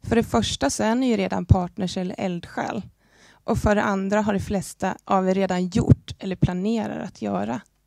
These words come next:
en insats för Digidel. De insatser ni redan har gjort och som ni tycker är rätt bra kan ni tävla med. Och även de insatser som ni tänker göra,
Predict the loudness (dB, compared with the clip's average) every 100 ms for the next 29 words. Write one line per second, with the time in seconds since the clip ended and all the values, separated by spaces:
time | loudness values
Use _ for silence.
0 | -12 -10 -8 -10 -10 -12 -8 -8 -8 -10
1 | -10 -8 -10 -12 -20 _ _ _ _ -20
2 | -20 -18 0 2 2 2 -4 -2 0 2
3 | 4 4 4 4 2 0 0 2 2 2
4 | 0 -2 0 0 -2 0 4 6 4 2
5 | -8 _ _ _ -2 0 0 0 0 0
6 | -2 -2 -6 -8 -16 _ -20 _ -20 -18
7 | 0 4 6 6 6 4 2 2 2 0
8 | -2 -4 -2 -2 0 0 0 0 -2 -2
9 | -2 -4